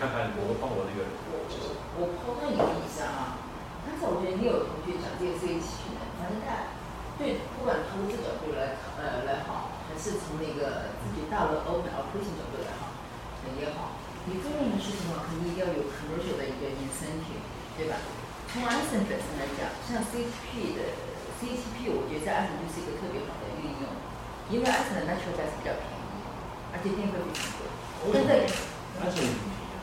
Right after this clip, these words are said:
Speaker 2: 就是安森，其实我觉得我们现在看待的情况，在，在加拿大的话，每个 province 其实 natural gas 价钱也差不多。
Speaker 1: 哦。
Speaker 2: 像B C啊，因为 shale gas 的那个 reservation 是比较的，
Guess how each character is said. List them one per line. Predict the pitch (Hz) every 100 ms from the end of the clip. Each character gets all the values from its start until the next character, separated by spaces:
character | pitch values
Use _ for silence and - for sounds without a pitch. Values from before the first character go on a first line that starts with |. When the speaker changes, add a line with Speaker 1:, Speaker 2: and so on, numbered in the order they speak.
| - - - - - -
Speaker 2:
就 |
是 | 381 415 -
安 | -
森， | 359 220
其 | 202 302
实 | 370
我 | 226 175
觉 | 170
得 | 170 220 202 -
我 | 170
们 | 233
现 | - -
在 | 262
看 | - -
待 | 190
的 |
情 | - 151
况， | - -
在， | 277 240 - -
在 | 254 240 180
加 | 254
拿 | 233 -
大 | - -
的 |
话， | - 151
每 | 160
个 | 180 175
province | - 196 190 165
其 | - 180
实 | 180
natural | 175 208 196 190
gas | 175 - -
价 | 220
钱 | 165 156
也 | - -
差 | - -
不 | -
多。 | - - - 226
Speaker 1:
哦。 | 202 196
Speaker 2:
像 | 269 226 233
B | 240
C | 233 233
啊， | 202
因 | 262
为 | 277
shale | - 294 233
gas | 226 208 196 -
的 | 156
那 | 147
个 | 156 151 - - - -
reservation | 180 180 180 202 190
是 | - 170
比 |
较 | 165 - -
的， | -